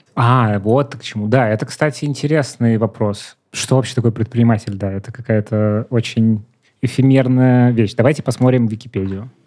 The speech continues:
<laughs> Лицо, имеющее своё дело в целях получения прибыли в форме оказания услуг, торговли или производства.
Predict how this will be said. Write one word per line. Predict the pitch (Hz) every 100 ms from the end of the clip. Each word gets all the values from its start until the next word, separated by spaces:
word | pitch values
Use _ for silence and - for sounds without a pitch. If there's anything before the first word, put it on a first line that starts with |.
| -
<laughs> | - 117 107 92 _ _ _ - - _ -
Лицо, | 123 123 - - 185 233 -
имеющее | 127 135 151 156 120 - 120
своё | - 117 117
дело | 107 160 185 104
в | -
целях | - 151 123
получения | - 123 123 120 110
прибыли | 151 165 123
в | -
форме | - 143 135
оказания | 107 110 120 113
услуг, | 104 - 160 -
торговли | 110 110 143 117
или | 110
производства. | - 104 92 95 - - 110